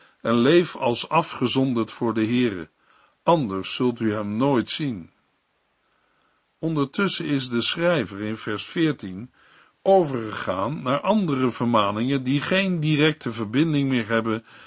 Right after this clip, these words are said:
met de volharding van de gelovigen onder vervolging.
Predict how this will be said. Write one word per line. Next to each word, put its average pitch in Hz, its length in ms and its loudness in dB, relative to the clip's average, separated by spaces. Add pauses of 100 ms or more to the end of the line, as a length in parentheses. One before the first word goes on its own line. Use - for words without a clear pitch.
(160)
met 120 160 2
de 135 100 2
volharding 135 680 2
van 135 200 0
de 123 80 0
gelovigen 131 760 2
onder 127 320 -2
vervolging. 113 800 -4